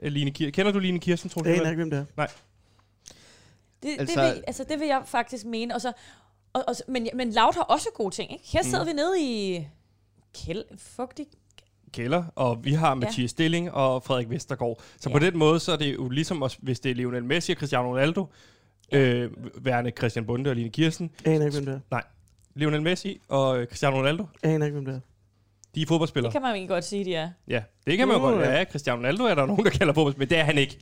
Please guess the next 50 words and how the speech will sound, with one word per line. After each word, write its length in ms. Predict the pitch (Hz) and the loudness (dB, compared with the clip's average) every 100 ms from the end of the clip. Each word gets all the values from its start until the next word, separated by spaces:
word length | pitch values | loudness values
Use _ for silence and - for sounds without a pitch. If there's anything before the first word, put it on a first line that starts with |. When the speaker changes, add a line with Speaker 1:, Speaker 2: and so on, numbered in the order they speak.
| - | -4
Speaker 1:
Han 100 | 139 | 4
er 40 | |
Speaker 2:
Jeg 60 | 151 | 6
Speaker 1:
rigtig 140 | 147 | 6
god. 80 | 170 | 8
Speaker 2:
stoppede 260 | 190 190 226 | 8 10 8
med 140 | 208 | 8
at 80 | 185 | 4
følge 200 | 202 180 | 4 4
med 100 | 175 | 4
i 40 | |
fodbold 360 | 175 180 175 180 | 4 6 6 4
i 40 | |
otteoghalvfems, 720 | 156 151 165 - 147 - - _ | 4 2 -2 -2 -8 -8 -18 _
Sebastian. 480 | - 139 127 139 139 _ _ _ _ _ _ | -10 -8 -10 -12 -16 _ _ _ _ _ _
Speaker 1:
Hvorfor 160 | 160 160 | 2 6
Speaker 2:
Efter 120 | 170 | 6
Speaker 1:
gjorde 340 | 160 160 151 | 8 8 6
du 60 | 160 | 4
det? 160 | 165 | 4
Speaker 2:
V 40 | 147 | 2
M 40 | |
i 20 | |
Frankrig. 400 | 151 143 135 151 147 _ _ - | 0 -2 -2 -6 -10 _ _ 2
Jamen, 280 | 180 160 - | 2 2 -2
fordi 320 | 151 143 170 | -4 -2 -6
det 220 | 156 214 | 0 4
var 80 | 214 | 4
der, 280 | 202 180 170 | 6 4 4
hvor 120 | 170 | 2
vi 100 | 165 | 0
spillede 340 | 156 165 147 147 | 0 2 4 2
op 100 | 156 | -2
med 80 | |
Brasilien, 800 | 160 151 - 254 277 262 254 240 | -8 -8 0 2 2 0 0 2
og 140 | 208 165 | 2 2
vi 120 | 160 | 6
vandt 240 | 170 165 | 4 4
over 180 | 170 160 | -2 -4
Nigeria. 380 | - 202 214 202 | -2 4 6 6
Der 120 | 202 | 4
var 100 | 180 | 2
nogle 160 | 175 165 | 2 -2
ting, 240 | 208 208 | -4 -2
der 60 | 185 | -8
skete, 280 | - 165 - | -2 -2 -2
som 120 | 160 | -2
var 60 | |
rigtig 260 | 143 147 156 | -2 -2 -2
godt. 180 | 147 | -2